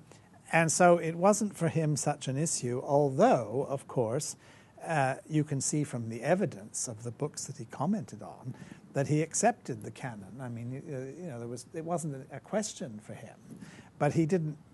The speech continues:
get involved in the theological or, or other arguments behind this. And that's something else we need to remember. And we need to do this because we live in a time when there's something called the canon debate going on. Um,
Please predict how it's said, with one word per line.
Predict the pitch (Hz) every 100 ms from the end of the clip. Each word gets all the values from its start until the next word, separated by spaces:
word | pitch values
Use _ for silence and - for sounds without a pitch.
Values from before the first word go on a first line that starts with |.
| 135
get | 147
involved | 131 131 131 139 131 131
in | 127
the |
theological | 113 139 123 123 117 123 - 117
or, | 113
or | 117 127 117 113 - - -
other | 143 135 127 123
arguments | 135 127 123 117 117 120
behind | - 120 120 180 156
this. | 117 107
And | - 135
that's | 208 175
something | - 165 147 147
else | 147 165 -
we | 131
need | 127 123
to | -
remember. | 123 113 143 170 123 - - - - - - -
And | -
we | 160
need | 190 262
to | 233
do | 185 147
this | 127 123
because | - 143 - 147 - - - -
we | 147 156
live | 196 226
in | 202
a |
time | 160 - 135 127 135
when | 143 135
there's | 131 127
something | 160 156 139 135
called | 139 123 120
the | 135
canon | - 143 131 123 117
debate | 127 113 165 - - - 226 - -
going | 117 113 113
on. | 104 80 - 107 - - - - - -
Um, | 156 143 143 131